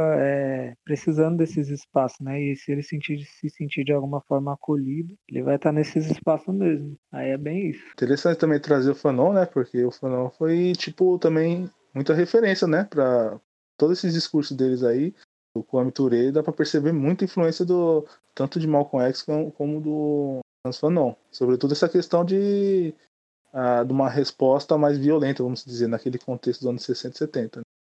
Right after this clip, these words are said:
Speaker 2: E que não difere muito também, que a gente tá falando, assim, de luta do dia a dia, mas a gente sabe que em um determinado momento, ah, os opressores não vão largar o privilégio assim,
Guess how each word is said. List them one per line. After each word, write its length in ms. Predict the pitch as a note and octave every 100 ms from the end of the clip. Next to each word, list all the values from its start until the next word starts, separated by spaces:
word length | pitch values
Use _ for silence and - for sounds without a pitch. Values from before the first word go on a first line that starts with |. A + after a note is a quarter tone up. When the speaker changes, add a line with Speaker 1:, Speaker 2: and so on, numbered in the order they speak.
| _ -
Speaker 2:
E 60 |
que 160 | C#3+ F#3
não 140 | G#3+
difere 400 | C4 - G#3 G#3+
muito 260 | G#3+ G3+ -
também, 320 | A#3+ A#3 F#3+
que 100 | -
a 80 | C#3
gente 300 | C#3+ - -
tá 180 | E3+ E3
falando, 360 | E3 D#3 E3
assim, 320 | D#3+ E3 C3 A#2+ _
de 100 | B2
luta 240 | B2 D3
do 140 | D3 C#3
dia 220 | B2+ C3
a 20 |
dia, 400 | A#2 A#2+ G3+ A3 - _ _ _ -
mas 120 | B2
a 40 |
gente 140 | D3 D#3+
sabe 320 | - E3 F3+
que 100 | -
em 40 |
um 20 |
determinado 500 | F3 E3+ F3+ E3+ E3+
momento, 920 | E3+ E3+ D#3 C#3+ E3+ G3+ B3 B3 B3 A3+ _ _
ah, 140 | B2+ C3
os 140 | B2
opressores 480 | C3 - C#3 C#3 D3+
não 100 | G3
vão 420 | D4+ C#4 E3+ C3+
largar 300 | C3+ B2 C3
o 60 | C3
privilégio 520 | C#3 C3+ B2 A#2 D3
assim, 220 | D3 -